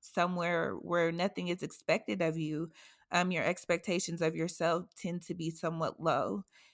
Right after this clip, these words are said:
And I'm not saying that people spoke less of me, but I'm just saying we grew up in an area where the only expectation was to get a job.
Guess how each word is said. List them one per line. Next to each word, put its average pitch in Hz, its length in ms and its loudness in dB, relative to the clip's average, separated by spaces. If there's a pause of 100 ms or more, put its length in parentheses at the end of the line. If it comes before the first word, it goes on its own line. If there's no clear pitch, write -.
(140)
And 180 180 0
I'm 196 100 4
not 214 220 2
saying 185 380 2
that 160 420 2 (360)
people 175 540 -2 (140)
spoke - 720 2 (420)
less 175 380 4
of 185 140 6
me, 165 300 0
but 170 160 0
I'm 180 140 4
just 190 200 -2
saying 175 320 -2
we 185 160 0
grew 180 280 0
up 165 220 2 (320)
in 185 160 2
an 151 80 0
area 175 600 4
where 165 500 2 (180)
the 165 160 2
only 185 280 2
expectation 170 760 -2
was 160 240 0
to 160 120 -4
get 160 220 0
a 147 60 -2
job. 143 380 0